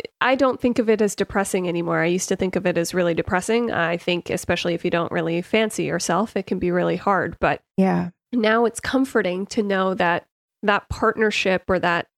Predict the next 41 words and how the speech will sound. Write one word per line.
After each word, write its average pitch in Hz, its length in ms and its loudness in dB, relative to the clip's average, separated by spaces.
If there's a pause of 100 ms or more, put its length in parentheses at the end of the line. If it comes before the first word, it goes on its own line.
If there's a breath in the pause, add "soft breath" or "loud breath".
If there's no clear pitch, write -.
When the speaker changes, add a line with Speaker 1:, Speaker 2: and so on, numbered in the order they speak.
Speaker 1:
like, - 380 -2 (180)
being 190 600 0 (260)
that 202 180 2
I 165 140 2
always 175 640 0 (340)
s-, - 180 -18 (100)
searched - 480 0
for 175 540 0
or 180 100 2
longed 180 400 0
for, 117 440 -2 (160 soft breath)
I 208 160 4
can 196 320 -4
be 196 220 -2
that 165 300 -2
for - 220 -8
me 170 380 -6 (320)
always. 160 640 0 (200)
And 190 200 -2
that 151 180 -2 (220)
we, - 140 -4 (120)
Speaker 2:
Yeah. 190 100 4
Speaker 1:
like, 170 320 0
I, 180 520 0 (400)
the 190 100 2
person 214 380 0
who's 208 160 -2
going 190 220 0
to - 100 0
experience 175 580 -2
my 175 140 -2
death - 260 -4
with 185 220 -2
me 226 180 2
is 170 300 -4
me, - 360 -4
<laughs> - 40 -20
which 208 200 2
sounds 196 380 -2 (460 loud breath)
probably 202 460 2
weird. 240 520 2